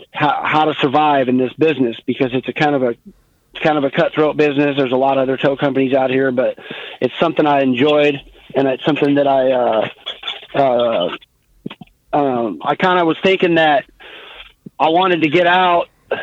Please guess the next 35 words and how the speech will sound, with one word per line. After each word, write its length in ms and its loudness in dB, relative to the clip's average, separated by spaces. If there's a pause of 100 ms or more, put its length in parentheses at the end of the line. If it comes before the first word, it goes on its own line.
(480)
and 240 2
I 80 2
wanted 360 0
to, 120 4
like, 320 0
really 380 2
make 200 0
some 140 0
changes 400 0
in 100 2
my 120 2
life, 420 0
man. 240 -4
I 60 0
wanted 280 -2
to 60 -10
get 180 0
out 260 0
and, 100 0
like, 300 -2 (520)
be 160 4
of 100 2
a 80 0 (120)
service 360 2
to 100 0
the 120 0
community 680 2 (160)
rather 380 2
than 480 0 (760)
the 600 0
burden 420 2
that 140 2
I 100 2
was 260 0
before. 600 -2